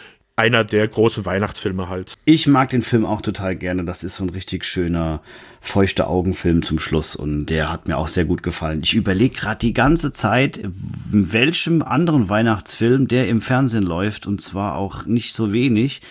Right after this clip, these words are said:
Speaker 2: Ich glaube, es ist Gremlins, oder?
Speaker 1: N-, ich werde noch einen Film erwähnen, wo sich der eine Junge diesen Film auch anguckt im Fernsehen.
Speaker 2: Verstehe. Aber es ist, ja, okay, alles klar. Weil ich hab die ganze Zeit Gremlins im Kopf, irgendwie, dass der bei denen in der Küche läuft, aber ich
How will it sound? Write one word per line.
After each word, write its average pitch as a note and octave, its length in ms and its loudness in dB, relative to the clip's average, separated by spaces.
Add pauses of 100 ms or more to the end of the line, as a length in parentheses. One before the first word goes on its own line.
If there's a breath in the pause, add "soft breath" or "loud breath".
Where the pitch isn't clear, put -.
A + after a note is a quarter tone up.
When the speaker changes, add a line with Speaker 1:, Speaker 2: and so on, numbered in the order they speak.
(180 loud breath)
Speaker 2:
Ich F#2+ 160 -6
glaube, A#2+ 160 2
es A#2 100 0
ist C3+ 180 4
Gremlins, A#2 560 6
oder? A#2 280 0 (100)
Speaker 1:
N-, D3 300 -6
ich G3+ 220 0
werde F#3+ 220 2
noch F#3+ 120 0
einen E3 160 0
Film F#3 300 0
erwähnen, D3 420 2
wo E3+ 240 2
sich - 300 -6
der D#3 320 2
eine D3 240 0
Junge C#3 260 2
diesen B2+ 240 -2
Film C3 220 2
auch B2 160 -4
anguckt G#2+ 360 -8
im F#2 100 -8
Fernsehen. F2+ 440 -10 (180 soft breath)
Speaker 2:
Verstehe. F#2 540 0
Aber A2 180 4
es A#2+ 100 4
ist, B2 220 0
ja, C3 160 4
okay, B2 220 0
alles A2+ 200 0
klar. F#2+ 280 0
Weil A2 260 0
ich A2 140 0
hab C3+ 100 -2
die - 100 -6
ganze C#3 180 0
Zeit F#2 120 -4
Gremlins C3+ 500 6
im G2 140 -2
Kopf, - 360 -8
irgendwie, F#2 220 0
dass F#2 200 -4
der G2+ 100 0
bei F#2 140 -2
denen G#2 220 0
in G#2 60 4
der G2 100 0
Küche C#3+ 260 -4
läuft, D2+ 340 -4
aber E2+ 220 -6
ich - 200 -8